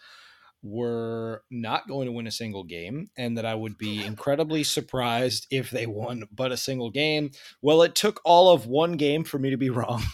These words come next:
Speaker 1: about that prediction.
Speaker 2: Badly.
Speaker 1: Uh, perhaps it is not Steve Sullivan I should worry about, but John Tortorella. Uh, I watched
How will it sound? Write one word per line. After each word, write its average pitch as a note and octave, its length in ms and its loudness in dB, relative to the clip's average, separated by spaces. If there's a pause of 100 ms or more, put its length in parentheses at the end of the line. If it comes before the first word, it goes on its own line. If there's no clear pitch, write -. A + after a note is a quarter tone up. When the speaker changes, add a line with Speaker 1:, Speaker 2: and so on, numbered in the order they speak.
(220)
Speaker 1:
about B2 420 -2
that C3+ 220 -2
prediction. D3 560 -8 (220)
Speaker 2:
Badly. - 340 4
Speaker 1:
Uh, A#2+ 200 -2 (720)
perhaps - 880 0
it D3+ 120 4
is C#3 220 0
not D3 380 2
Steve C3+ 300 0
Sullivan C3 420 0
I A2 100 -6
should G#2 260 -12
worry G#2+ 200 -8
about, G2 320 -4
but F2 140 -10
John A2 540 -4
Tortorella. G2 600 -10 (560)
Uh, F#2 280 -8 (220)
I C3 180 2
watched D3+ 600 2